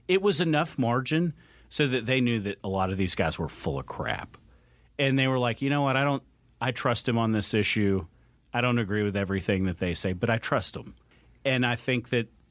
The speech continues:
you know, when you beat somebody by seven or eight points in essentially a swing state, he, I think Brad Raffensperger was one of the top.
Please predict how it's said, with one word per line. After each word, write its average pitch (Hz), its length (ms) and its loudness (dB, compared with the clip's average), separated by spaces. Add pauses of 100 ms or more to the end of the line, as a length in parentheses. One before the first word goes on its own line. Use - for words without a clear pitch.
(140)
you 127 160 -2
know, 85 60 0
when 98 160 0
you 131 80 2
beat 117 180 0
somebody 98 280 0
by 87 140 -2
seven 95 300 0
or 90 100 0
eight 90 180 -4
points 101 320 0
in 85 60 0
essentially 87 480 0
a 76 40 0
swing 101 280 2
state, 76 340 0 (340)
he, 127 340 -10
I 123 120 -4
think 185 240 -6
Brad 117 200 2
Raffensperger 107 640 0
was 101 280 -2
one 120 260 2
of 113 60 2
the 107 80 0
top. 120 340 -2